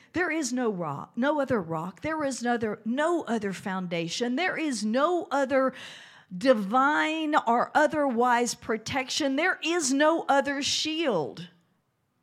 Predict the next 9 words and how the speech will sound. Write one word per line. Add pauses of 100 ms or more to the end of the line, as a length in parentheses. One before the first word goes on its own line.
(1300)
There
is
no
other
force
of
protection
that
you